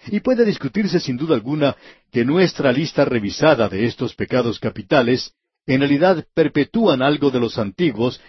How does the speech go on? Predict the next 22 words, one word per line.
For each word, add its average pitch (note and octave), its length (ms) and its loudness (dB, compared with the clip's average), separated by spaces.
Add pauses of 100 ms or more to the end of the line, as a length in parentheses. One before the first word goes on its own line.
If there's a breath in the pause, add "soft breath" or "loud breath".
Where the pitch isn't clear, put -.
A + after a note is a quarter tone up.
que C#3+ 80 2
aparecen C#3+ 420 2
bajo C3 280 0
nombres A#2+ 420 -2
nuevos. G2+ 480 -4 (680)
El C#3 140 2
egoísmo D#3 680 0 (220)
por C3 260 -2
la C3 180 -2
codicia, D3+ 460 0
por G#2 140 -4
ejemplo. G2+ 460 -8 (720)
Quizás A2+ 400 -2
sea A2 160 0
así, D3 340 -2 (380 soft breath)
pero C3+ 180 2
los C#3+ 140 0
nombres F#3+ 320 2
antiguos C3+ 680 -2
ya B2+ 260 0
son C3+ 180 -2
obsoletos B2+ 680 -2